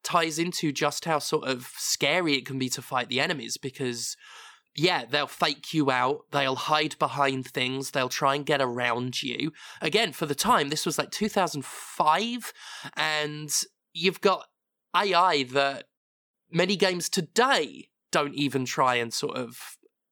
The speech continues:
make that, that clever. So you can be, like, jumped and, and really sort of scared by that. It's a slog to get through because it is fucking punishing, and the checkpoints are not liberally, uh,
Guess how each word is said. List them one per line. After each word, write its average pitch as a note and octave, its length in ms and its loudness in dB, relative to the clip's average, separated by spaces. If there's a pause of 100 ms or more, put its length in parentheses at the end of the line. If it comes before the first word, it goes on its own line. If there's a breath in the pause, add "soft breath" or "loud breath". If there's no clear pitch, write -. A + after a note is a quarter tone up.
make B2+ 420 -4
that, B2 280 -2 (100)
that B2 260 -2 (420)
clever. D#3 480 0 (500)
So - 140 0
you F3 160 2
can G#3+ 300 -2
be, F3+ 120 0
like, D3+ 240 0
jumped - 800 0
and, B2+ 200 0
and A#2+ 320 -2
really D#3 220 4
sort C3 220 -2
of A#2+ 80 -6
scared C#3 480 -2
by A#2 220 -6
that. - 260 -8 (380)
It's - 180 2
a F#3 60 -2
slog G3 480 2
to G3 120 -6
get C#3+ 280 -2
through B2+ 360 0
because C3 640 -4 (140)
it C#3 160 4
is C3+ 260 0
fucking C3 540 -4
punishing, A#2 680 -6
and A2+ 120 -14
the A#2 40 -10
checkpoints B2 720 -8
are A#2 320 -8 (380)
not F3 260 2
liberally, C#3 720 2 (220)
uh, A#2 360 -2